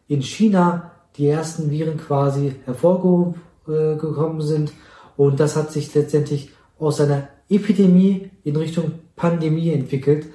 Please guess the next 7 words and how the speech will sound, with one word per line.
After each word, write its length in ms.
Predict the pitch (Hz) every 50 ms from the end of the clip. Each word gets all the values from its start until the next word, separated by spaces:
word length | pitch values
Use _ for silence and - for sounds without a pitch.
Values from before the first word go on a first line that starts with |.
| - _ _
sodass 380 | - 135 151 151 147 - -
wir 120 | 156 151 165
überall 440 | 180 190 180 170 160 160 160 151
auf 160 | 143 135 - -
der 160 | 143 131 131
Welt 180 | 139 139 -
mittlerweile 640 | 143 135 - 147 135 131 131 131 127 127 131 127 -